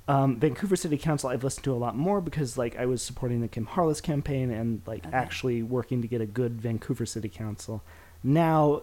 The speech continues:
Speaker 1: the thing has shifted back to, like, our priority is the county.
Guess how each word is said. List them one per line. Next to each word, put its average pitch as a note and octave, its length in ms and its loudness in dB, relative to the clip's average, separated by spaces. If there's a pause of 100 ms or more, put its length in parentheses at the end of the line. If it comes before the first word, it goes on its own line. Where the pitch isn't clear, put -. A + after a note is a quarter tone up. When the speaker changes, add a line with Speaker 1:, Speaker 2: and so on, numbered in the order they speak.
Speaker 1:
the B2 240 -2
thing C#3+ 200 4
has B2+ 160 2
shifted C3 400 2
back A#2+ 260 -2
to, C3+ 160 2
like, A2+ 220 0
our A#2 80 -4
priority C#3 500 4
is B2 100 2
the - 60 -8
county. C#3+ 540 2